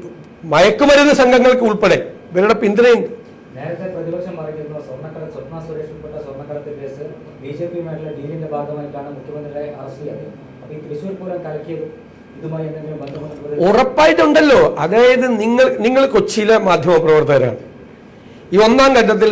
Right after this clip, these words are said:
Speaker 1: സ്വർണ്ണക്കള്ളക്കടത്ത് കേസ് അന്വേഷിക്കുന്ന സമയത്ത് കൊച്ചിയിലെ സെൻട്രൽ ഏജൻസീസിന്റെ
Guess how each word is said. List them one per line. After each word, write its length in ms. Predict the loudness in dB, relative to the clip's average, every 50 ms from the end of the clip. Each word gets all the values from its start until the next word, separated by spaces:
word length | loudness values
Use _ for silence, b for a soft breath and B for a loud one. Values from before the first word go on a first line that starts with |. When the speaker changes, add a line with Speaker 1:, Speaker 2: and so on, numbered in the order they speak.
| 4 2
Speaker 1:
സ്വർണ്ണക്കള്ളക്കടത്ത് 760 | 2 4 4 4 4 4 4 4 4 4 4 2 2 2 2 2
കേസ് 200 | 2 4 4 2 0
അന്വേഷിക്കുന്ന 480 | 2 0 -2 -2 -2 -2 -2 0 0 0 0
സമയത്ത് 420 | -2 -4 -4 -8 -10 -10 -12 -12 -12 -12 -14 -18 B B B B B B B B
കൊച്ചിയിലെ 580 | 0 0 0 0 0 2 2 4 4 4 4 4 4 2 -4 -12 -16 -20 -20 -20 -20 -20 -20 -4 0
സെൻട്രൽ 340 | 2 2 4 6 6 6 8 8 6
ഏജൻസീസിന്റെ 680 | 6 6 4 4 2 0 -2 -2 0 0 2 2 4